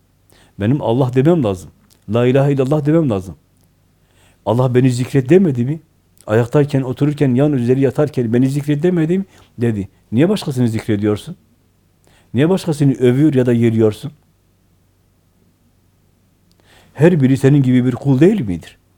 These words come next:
Kul. Eksikleri de olur, yanlışları da olur, güzellikleri de olur. Ama hesap sana ait değil, Allah'a aittir. Evet. Kısa ve öz itibariyle Resulullah Efendimiz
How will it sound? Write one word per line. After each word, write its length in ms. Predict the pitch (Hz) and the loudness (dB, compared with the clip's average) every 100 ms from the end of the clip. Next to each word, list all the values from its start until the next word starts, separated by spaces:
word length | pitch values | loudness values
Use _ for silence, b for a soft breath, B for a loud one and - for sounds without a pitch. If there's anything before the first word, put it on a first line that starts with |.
| _ _ - | _ _ -2
Kul. 240 | 160 175 - _ _ _ _ _ b b b | 0 0 -2 _ _ _ _ _ b b b
Eksikleri 500 | 170 147 139 127 120 | -4 -4 -2 -2 2
de 60 | 113 | 2
olur, 240 | 113 185 | 2 0
yanlışları 540 | 156 151 135 - 110 107 | 0 0 0 -2 -2 0
da 80 | 110 | 0
olur, 320 | 107 147 - b b b | 0 -2 -8 b b b
güzellikleri 640 | 120 131 156 147 143 151 | 0 2 2 2 0 2
de 60 | 117 | 0
olur. 360 | 90 82 82 _ _ _ _ _ _ _ _ _ _ _ _ _ _ _ _ _ - | -2 -6 -14 _ _ _ _ _ _ _ _ _ _ _ _ _ _ _ _ _ -4
Ama 240 | 110 113 | -2 0
hesap 280 | 113 117 127 | -2 -4 -4
sana 220 | 95 127 | -8 -4
ait 240 | 117 117 - | -2 -2 -2
değil, 160 | 165 110 | -6 -6
Allah'a 380 | - 95 120 170 | -8 -4 0 -2
aittir. 400 | 101 82 - - _ _ _ _ _ _ _ _ _ _ _ _ _ _ _ b b b b b b _ - | -4 -10 -20 -20 _ _ _ _ _ _ _ _ _ _ _ _ _ _ _ b b b b b b _ -12
Evet. 200 | 78 - _ _ _ _ - | -12 -12 _ _ _ _ -6
Kısa 440 | 123 - 139 143 | -6 -2 -2 0
ve 60 | 113 | -4
öz 280 | - 143 113 | -4 -4 -4
itibariyle 720 | 104 110 104 107 110 123 160 _ _ _ _ _ _ _ _ _ _ b b b b | -6 -2 -2 0 -2 -4 -8 _ _ _ _ _ _ _ _ _ _ b b b b
Resulullah 280 | 110 113 123 | -4 0 -2
Efendimiz 520 | 110 110 113 131 | 0 -2 -2 -6